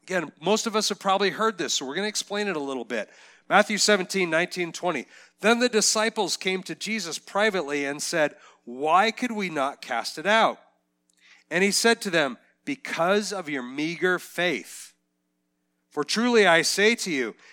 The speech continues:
if you have faith the size of a mustard seed, you will say to this mountain, 'Move from here to there,' and it will move, and nothing will be impossible for you."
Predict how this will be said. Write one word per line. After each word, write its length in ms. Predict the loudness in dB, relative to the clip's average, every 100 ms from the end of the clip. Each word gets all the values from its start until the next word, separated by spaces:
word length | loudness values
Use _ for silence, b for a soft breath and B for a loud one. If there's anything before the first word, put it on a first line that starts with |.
| B
if 160 | -8 2
you 100 | 4
have 140 | 4
faith 340 | 2 2 2
the 60 | -2
size 420 | 0 4 4 2
of 100 | -6
a 80 | -6
mustard 540 | 0 2 2 0 -4
seed, 360 | -4 -4 -6 -6
you 100 | -2
will 120 | 0
say 240 | 0 0 0
to 80 |
this 220 | -2 -6 -4
mountain, 480 | 0 0 -2 -10 -18 b b
'Move 540 | -4 2 4 4 2
from 340 | -6 -12 -10 -8
here 280 | -2 0 0
to 180 | -4 0
there,' 320 | 4 6 4
and 120 | 2
it 120 | -2
will 120 | -2
move, 560 | -4 2 2 2 -8 -20 _ _ _ _ _ _ -6
and 320 | -6 -4 4
nothing 540 | 4 4 0 -2 -6 _ _ _ _
will 120 | -10 -2
be 140 | 0
impossible 760 | 0 -2 2 2 0 -6 -8
for 200 | -8 -12
you." 300 | -12 -14 -18